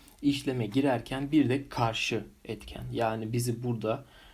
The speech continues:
terse düşürebilecek bir durum oluşur mu? Bunlardan yaklaşık iki tane bulduk. Az önce bunlardan da bahsettim. Karşı trend ve e, fiyatın tepki alabileceği bir direnç seviyesi. Bu direnç seviyesinden de fiyatın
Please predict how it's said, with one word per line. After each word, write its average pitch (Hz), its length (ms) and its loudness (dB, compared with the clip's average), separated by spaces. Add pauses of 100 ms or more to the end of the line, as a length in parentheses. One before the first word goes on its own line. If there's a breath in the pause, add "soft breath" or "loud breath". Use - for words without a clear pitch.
(200 loud breath)
terse 104 380 -2
düşürebilecek 107 680 -4
bir 98 60 -6
durum 131 260 0
oluşur 104 360 -4
mu? 110 260 -8
Bunlardan 110 420 0
yaklaşık 110 520 -6
iki - 180 -14
tane 151 320 0
bulduk. 123 380 0 (200)
Az 117 180 -2
önce 107 220 0
bunlardan 107 500 -2
da 131 100 -2
bahsettim. 123 540 -4 (300 loud breath)
Karşı 107 320 -6
trend 127 300 -6 (500)
ve 127 180 0 (360 loud breath)
e, 110 320 -6
fiyatın 127 360 -2
tepki 113 360 -2
alabileceği 110 520 -4
bir - 160 -12
direnç 101 240 0
seviyesi. - 540 -6 (520 loud breath)
Bu 123 60 -4
direnç 107 260 2
seviyesinden 110 680 -4
de 143 40 -4
fiyatın 127 460 0